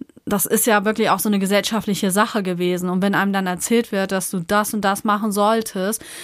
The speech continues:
ich meine, nachher hat man festgestellt, dass dieses Rumdesinfizieren ständig und so gar nicht so viel bringt, weil das hauptsächlich über die Aerosole,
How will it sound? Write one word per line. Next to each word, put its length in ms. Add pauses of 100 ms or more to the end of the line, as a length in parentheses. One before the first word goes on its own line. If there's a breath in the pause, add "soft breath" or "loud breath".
(160 loud breath)
ich 80
meine, 240
nachher 240
hat 80
man 160
festgestellt, 680
dass 100
dieses 320
Rumdesinfizieren 960
ständig 480
und 140
so 180
gar 240
nicht 160
so 160
viel 220
bringt, 320
weil 100
das 220
hauptsächlich 480
über 140
die 140
Aerosole, 800